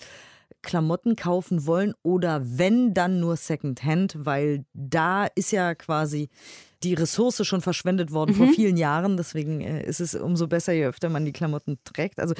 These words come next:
Speaker 1: es gibt auch einen Anstieg tatsächlich bei Menschen, die Secondhand-Klamotten kaufen. Das, äh, hat mir sehr gefallen. Das
Speaker 2: Ja.
Speaker 1: fiel mir nur gerade noch dabei ein.
Speaker 2: Ja, mir macht das auch voll gro-, äh, total großen Spaß. Ich hab letztens auch erst eine Jacke gekauft und hab mich dann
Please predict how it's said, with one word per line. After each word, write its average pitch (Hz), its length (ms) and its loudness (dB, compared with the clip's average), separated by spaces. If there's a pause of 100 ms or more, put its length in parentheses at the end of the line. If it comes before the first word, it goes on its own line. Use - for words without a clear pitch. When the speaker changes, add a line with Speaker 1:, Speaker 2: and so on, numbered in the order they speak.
(140)
Speaker 1:
es - 80 -12
gibt 233 180 -2
auch 196 120 0
einen 190 240 -2
Anstieg 185 480 -2
tatsächlich 156 500 -6
bei 143 180 -2
Menschen, 139 600 -4 (200)
die 135 220 -6
Secondhand-Klamotten 165 960 -6
kaufen. - 300 -10
Das, - 180 -12
äh, - 160 -12
hat 143 160 -6
mir 160 140 0
sehr 156 100 0
gefallen. 151 260 0
Das 175 80 2
Speaker 2:
Ja. 170 60 2
Speaker 1:
fiel 233 80 6
mir 202 100 4
nur 160 100 2
gerade 139 200 0
noch 131 140 -4
dabei 120 240 -6
ein. 123 160 -10 (500)
Speaker 2:
Ja, 233 120 2
mir 277 120 6
macht 262 180 2
das 220 100 -2
auch - 140 0
voll 180 240 0
gro-, - 180 -6
äh, 170 200 0
total - 320 -4
großen 165 340 -4
Spaß. 175 320 -2
Ich - 60 -4
hab 185 80 -4
letztens 185 280 -4
auch - 120 0
erst - 200 -4
eine 165 80 0
Jacke 151 260 -6
gekauft 151 400 -4
und 156 140 -4
hab 185 100 -4
mich 185 140 -2
dann 185 100 -6